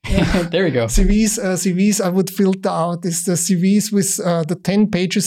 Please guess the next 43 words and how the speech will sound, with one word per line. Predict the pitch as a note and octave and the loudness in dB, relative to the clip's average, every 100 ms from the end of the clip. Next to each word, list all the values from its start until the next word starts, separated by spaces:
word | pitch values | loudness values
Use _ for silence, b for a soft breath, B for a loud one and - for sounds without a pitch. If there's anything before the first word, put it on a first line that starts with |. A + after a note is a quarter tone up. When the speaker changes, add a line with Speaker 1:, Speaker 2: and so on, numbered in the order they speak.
| - | -2
Speaker 2:
C | F#3+ | -2
Vs | F#3+ F#3 F#3+ | 0 0 0
with | - - | -4 -2
endless | F#3 G3 F#3+ F#3 - | 0 2 2 0 0
lists | F3+ G3 - | 0 0 -2
of | F3 - | -4 -4
technologies | F3 - D#3+ D#3+ D#3+ D#3+ D3+ | -6 -2 0 0 -2 -4 -4
you | E3+ | -4
have | D3+ D3 | -6 -6
been | - D#3 | -8 -10
in | D3+ | -12
touch | - - - | -18 -20 -20
with. | - - - _ _ | -20 -20 -20 _ _
Yeah. | G3+ _ _ _ _ _ _ | -20 _ _ _ _ _ _
Um, | F3+ E3 D#3+ E3 D#3+ C3+ | -4 0 2 4 2 0
Speaker 1:
Because | C3+ B2+ | -2 -2
it's | B2 - | -2 -2
too | C#3 | 0
long | B2+ A#2 D#3 G#3 G#3 | 2 2 2 2 2
or | C3+ | 0
because | A#2+ - E3 | -2 -2 0
Speaker 2:
Because | F3 - | 0 -2
it's, | G#3 F#3+ | -4 -2
it's | G#3+ - | -4 -4
too | - A#3 | -2 2
long, | G3 D#3+ F#3 G#3+ | 2 2 2 2
and | F#3+ F3 | 2 2
when | F3 | 0
somebody | E3+ F#3 G3 F#3+ | 0 0 2 0
lists | F3+ F#3+ F#3+ - E3+ | 2 2 0 -4 -2
one | E3+ F#3+ | 0 2
hundred | F3 F3+ F3 | 2 0 -2
technologies, | F3+ E3 E3+ D#3+ F#3 - G#3 F#3 | -4 -4 -2 0 -2 0 0 0
then | G3 F3+ | 0 0
I | F3+ | 0
already | F3 F3 F3 F#3 | 0 0 0 2
know | F3 F3 G3 | 2 4 2
that | F3+ F3 - - _ - | 2 -2 -6 -16 _ -4
maybe | F#3 G3 | 0 2
they've | F#3+ F#3 | 2 0
heard | D#3+ F3+ F#3+ | 0 0 0
of | F3+ | -2
it, | E3 D3+ | -6 -10